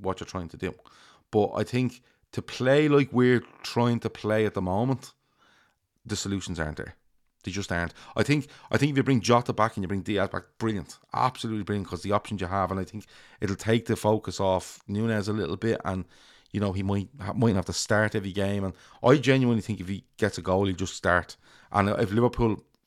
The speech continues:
become harder to play against, I think Nunez takes chances easier. He takes that chance brilliant. I know he's offside, but the goal he scores yesterday is brilliant.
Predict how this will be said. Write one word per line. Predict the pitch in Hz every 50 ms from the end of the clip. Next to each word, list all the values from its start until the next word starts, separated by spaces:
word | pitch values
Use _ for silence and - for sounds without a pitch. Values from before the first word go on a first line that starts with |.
| _ _
become | - 104 - - 113 110 110
harder | 98 101 107 110 107 90
to | - 87
play | - - 104 117 123
against, | 123 135 127 113 - - - - - - -
I | 101
think | 120 120 110
Nunez | 113 117 110 101 -
takes | - 101 98 87 -
chances | - 92 92 92 90 87
easier. | 87 95 - - 57
He | -
takes | - - 220 226 -
that | - 160 -
chance | - 110 104 90
brilliant. | - 104 104 107 - -
I | 104 113
know | 123 135
he's | 131 101
offside, | 101 90 82 - - 98 107 107 98 - - - - - - - -
but | - 117
the | 127
goal | - 165 185 214
he | 196
scores | 143 - - 117 123 131 120 92 95
yesterday | 92 95 - - 62 73 - - _ _ _ _ _ _
is | - -
brilliant. | 87 - - 139 147 139 117 82 - -